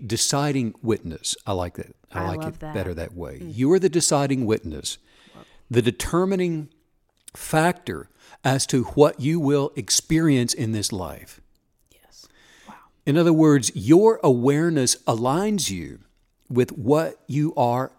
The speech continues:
Speaker 1: aware of. What you are aware of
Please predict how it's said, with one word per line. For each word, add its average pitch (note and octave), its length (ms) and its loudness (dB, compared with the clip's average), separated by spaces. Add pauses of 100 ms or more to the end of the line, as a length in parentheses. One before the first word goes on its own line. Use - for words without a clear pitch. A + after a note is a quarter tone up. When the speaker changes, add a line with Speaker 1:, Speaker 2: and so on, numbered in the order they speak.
Speaker 1:
aware E3 460 0
of. D#2 360 -14 (2000)
What F#3+ 180 0
you E3+ 220 -2
are C#3 300 4
aware C#3 500 4
of F2+ 400 -4